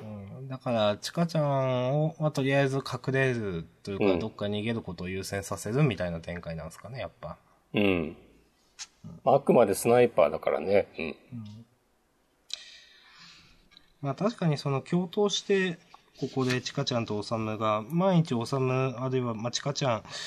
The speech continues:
Speaker 1: うん、落とされた時に二点失うのはきついなとか、
Speaker 2: うんうん。
Speaker 1: どっちかに集中攻撃されたら、うん、すぐ落とされそう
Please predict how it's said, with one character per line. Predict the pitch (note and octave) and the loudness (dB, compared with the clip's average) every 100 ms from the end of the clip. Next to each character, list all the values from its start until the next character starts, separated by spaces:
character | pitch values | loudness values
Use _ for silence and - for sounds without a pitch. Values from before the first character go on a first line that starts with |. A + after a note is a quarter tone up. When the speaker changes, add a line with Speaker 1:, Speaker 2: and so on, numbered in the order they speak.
| - - _ _ _ | -14 -18 _ _ _
Speaker 1:
う | C3 | -10
ん、 | B2 A#2+ A2 | -6 -6 -4
落 | C3 B2+ | -6 -4
と | |
さ | C#3 E3+ | 2 4
れ | D#3 | 4
た | B2+ | 2
時 | A#2 B2+ B2+ | -4 -2 -2
に | A2+ | 0
二 | A2+ A#2+ | -2 0
点 | - F3+ B2 | 2 4 4
失 | G#2+ - A#2 | 0 -2 0
う | G#2 | -2
の | G2+ | -4
は | F#2+ | -6
き | - | -10
つ | - A#2 | -6 -4
い | |
な | A2+ A#2 | 0 0
と | A2+ G#2 | -2 -8
か、 | F#2+ F2 - - - | -8 -12 -14 -20 -2
Speaker 2:
う | |
ん | B2 G2 | 0 2
う | |
ん。 | - | 4
Speaker 1:
ど | |
っ | A3+ | 4
ち | - | 2
か | - | 2
に | C#3 | 2
集 | B2 D3 | 2 -2
中 | C#3+ D#3+ | 0 -2
攻 | D#3+ E3 | 2 2
撃 | A#2 G2+ | 2 -4
さ | - | -4
れ | A2+ | -4
た | G#2 A#2 | -2 0
ら、 | A2 G2+ - _ _ _ _ | 2 2 0 _ _ _ _
う | B2 | -6
ん、 | A#2 A2+ G#2+ G2+ - _ _ _ _ | -4 -4 -6 -10 -16 _ _ _ _
す | - G3 | -8 -2
ぐ | F3 | 0
落 | A#2+ | 0
と | A#2 | -2
さ | A#2+ B2+ | -4 -2
れ | B2 | -2
そ | - | -2
う | C3+ | -2